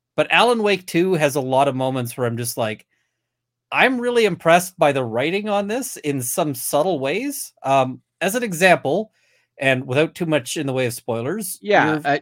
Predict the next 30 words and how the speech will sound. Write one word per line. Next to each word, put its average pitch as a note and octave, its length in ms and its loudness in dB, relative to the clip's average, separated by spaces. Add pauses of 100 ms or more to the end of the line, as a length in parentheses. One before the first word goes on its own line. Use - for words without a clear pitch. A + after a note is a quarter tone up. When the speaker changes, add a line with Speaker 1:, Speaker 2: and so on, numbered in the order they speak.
Speaker 2:
just F3 180 -4
as G#3 120 0
a G3 100 2
record, F3+ 480 -2 (120)
I, D#3+ 160 2
I D3+ 60 0
wanted D3+ 240 0
to D3 60 -2
mention E3 280 -2
this D#3+ 120 -4
to D3+ 80 -6
the C#3 100 -4
chat C#3+ 560 -2
and C#3+ 120 -6
also B2 260 -6
to B2 80 -8
remind A#2+ 320 -6
Ian B2+ 260 -4
right A#2+ 180 -8
now, A#2+ 360 -4 (280)
is C#3+ 140 -6
that D3 240 2
we're D3+ 140 -2
not D#3+ 180 0
gonna F3 140 -4
spoil F#3 500 2
anything G3+ 520 -2
in G3 420 -4
this G3 260 0
discussion. G#3 760 -4